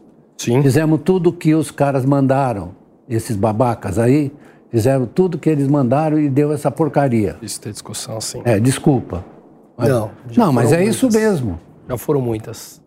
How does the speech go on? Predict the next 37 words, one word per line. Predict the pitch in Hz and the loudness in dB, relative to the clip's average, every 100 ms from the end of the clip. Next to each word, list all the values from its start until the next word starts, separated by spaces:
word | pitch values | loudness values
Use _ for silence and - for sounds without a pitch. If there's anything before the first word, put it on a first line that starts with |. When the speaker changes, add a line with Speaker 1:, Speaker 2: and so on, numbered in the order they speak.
| _ - | _ -8
Speaker 2:
Sim. | - 131 87 - | 0 0 0 -4
Speaker 1:
Babaca, | 107 120 127 135 117 | -2 0 0 -2 -4
Speaker 2:
É | |
o | |
Speaker 1:
débil, | 104 131 151 | 0 2 2
Speaker 2:
seguinte, | 156 127 | 0 0
Speaker 1:
já | 110 | 0
foram | - 143 143 | 0 2 2
Speaker 2:
isso, | 120 | 0
Speaker 1:
algumas. | 117 160 180 | 0 0 0
Speaker 2:
não | 185 | 0
tem | 226 | 0
importância. | 190 190 - 107 92 143 | 2 -2 0 -4 0 0
Eu | 156 | 0
sou | - 175 | 0 -2
assim, | - 180 | 2 0
eu | 160 | 2
sou | 208 | 0
da, | 185 175 | 0 -2
eu | 151 | 0
tô, | 185 | -2
falei | - 160 175 | 0 0 0
que | 175 | -2
eu | |
sou | - 175 | -2 0
da, | 156 147 123 | 2 0 -2
da... | 113 123 110 - - - - - | -2 -4 -4 -16 -20 -20 -14 -2
Da, | 135 - 117 | -2 0 0
da | 113 107 110 - | 0 0 -2 -2
arquibancada | 127 - 143 147 143 165 180 170 | -2 0 2 2 0 -2 0 0
do, | 156 160 | 0 0
Speaker 1:
Eu | |
também | 147 233 | 2 0
Speaker 2:
da | 143 | 0
Speaker 1:
sou. | 160 | 2
Speaker 2:
Mancha | 180 156 143 | 2 0 0
Verde. | 131 131 | 2 0